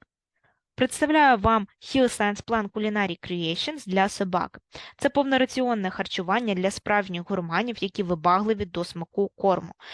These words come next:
Раціон має неймовірний смак, який задовольнить навіть найбільш вибагливого собаку.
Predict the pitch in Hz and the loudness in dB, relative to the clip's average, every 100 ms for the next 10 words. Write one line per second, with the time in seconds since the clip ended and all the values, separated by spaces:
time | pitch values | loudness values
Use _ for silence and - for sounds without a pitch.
0 | - - - - 220 - 302 277 226 208 | -16 -16 -8 0 0 2 2 4 2 2
1 | 202 208 214 220 247 262 - 220 196 - | 2 0 0 0 -2 -4 -6 -2 -2 -4
2 | 208 214 190 180 180 180 190 240 - 185 | -6 -4 -2 -2 -2 0 0 -2 -4 -2
3 | 180 196 226 254 226 196 170 208 - 185 | 0 2 0 -4 -4 -4 -2 -4 -2 -2
4 | 175 175 202 185 180 190 196 180 165 - | 2 2 0 -2 -4 -4 -4 -2 -2 -4